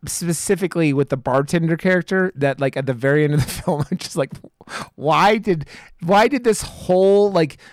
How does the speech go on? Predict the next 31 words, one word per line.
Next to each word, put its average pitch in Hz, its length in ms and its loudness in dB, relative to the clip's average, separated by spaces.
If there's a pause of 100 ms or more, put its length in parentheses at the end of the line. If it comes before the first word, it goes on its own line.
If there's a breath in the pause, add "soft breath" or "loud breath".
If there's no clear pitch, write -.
(140 loud breath)
fucking, 190 500 -2
like, 151 380 0
series 175 520 2
of 147 120 0
events 147 380 0
happen 143 640 -2 (140)
besides, 151 540 0
like, 147 160 0
some 143 300 -2
weird, 147 280 0
like, 131 280 -2 (800 soft breath)
'I'm 151 260 2
outta 135 240 2
here' 127 240 0
kinda 117 240 -2
joke?" 117 340 -2
And 123 100 0
I'm 117 100 -2
like, 117 200 -2
"Okay." 120 540 -4
Like, 147 220 2
I, 147 240 0
like, 143 200 -2
that 160 240 2
was, 131 340 -4 (220 loud breath)
it 175 140 -2
reminded 247 420 0
me, 247 180 -4
it 226 80 -6
was 226 180 -2
like, 220 260 0